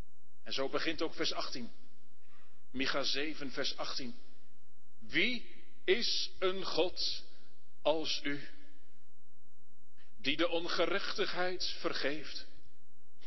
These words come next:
die voorbijgaat aan de overtreding van het overblijfsel van zijn eigendom? Hij zal niet voor eeuwig vasthouden aan zijn toorn, want hij vindt vreugde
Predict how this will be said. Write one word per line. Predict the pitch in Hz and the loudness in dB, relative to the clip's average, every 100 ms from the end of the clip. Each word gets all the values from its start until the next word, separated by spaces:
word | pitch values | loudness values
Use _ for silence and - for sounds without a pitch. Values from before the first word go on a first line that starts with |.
| - - - - - - - | -2 -2 -2 0 0 0 0
die | 107 160 - | 0 0 0
voorbijgaat | 175 170 165 190 240 - 208 208 | 0 2 2 2 2 0 0 0
aan | - 196 | 0 0
de | 190 | 0
overtreding | 185 190 175 175 - 160 175 190 180 175 | 2 0 0 -2 0 0 0 0 0 -2
van | 156 | -2
het | 156 - | -2 0
overblijfsel | 156 175 165 156 156 160 143 - 135 | 0 0 0 0 0 0 0 0 0
van | 156 135 | 0 0
zijn | 143 156 | -2 -2
eigendom? | 147 147 143 143 160 143 - - - - - - - - - - - - - - - - - - - - | -2 -2 -2 0 0 0 -2 -2 -2 -2 -2 -2 -2 -2 -2 -2 -2 -2 0 0 0 0 0 0 0 0
Hij | 127 151 | 2 2
zal | 160 180 185 | 2 2 0
niet | 185 202 240 | 0 0 0
voor | - 233 226 | 2 2 2
eeuwig | 202 220 226 208 - | 0 0 0 0 0
vasthouden | - 220 - 170 202 190 190 | 0 0 0 0 0 0 0
aan | 185 180 | 0 0
zijn | 175 170 170 | 0 0 0
toorn, | - 175 180 147 139 - - - - | 0 0 0 -2 -2 -2 -2 -2 0
want | 156 170 165 151 | 2 2 0 0
hij | 170 165 151 | 0 0 -2
vindt | 160 160 127 | -2 -2 0
vreugde | - - - 220 294 262 - - 226 | 0 0 2 2 2 0 -2 0 0